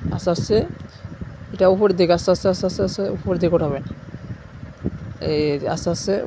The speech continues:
উপরের দিকে উঠাবেন। এটা অ্যাঙ্গেল করবেন, আস্তে আস্তে অ্যাঙ্গেল করবেন। এই যে মোটামুটি স্ট্রোক হয়ে গেল, বা, বা যদি স্ট্রোক হয়ে গেল,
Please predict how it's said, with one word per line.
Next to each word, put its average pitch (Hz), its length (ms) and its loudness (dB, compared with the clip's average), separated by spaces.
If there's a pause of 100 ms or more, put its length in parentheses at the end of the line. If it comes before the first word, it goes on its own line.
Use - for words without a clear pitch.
(180)
উপরের 190 200 -2
দিকে 160 140 -2
উঠাবেন। 151 300 -4 (2750)
এটা 180 220 4
অ্যাঙ্গেল 175 300 4
করবেন, 147 260 0 (320)
আস্তে - 180 -4
আস্তে 175 240 0
অ্যাঙ্গেল 160 300 -2
করবেন। 165 260 -6 (240)
এই 143 120 -4
যে - 100 -12 (1040)
মোটামুটি 175 640 2 (2500)
স্ট্রোক 170 300 2
হয়ে 180 180 4
গেল, 196 260 2 (640)
বা, 170 340 6 (200)
বা 165 280 2 (580)
যদি 185 260 0
স্ট্রোক 170 220 -2
হয়ে 170 160 2
গেল, 185 200 0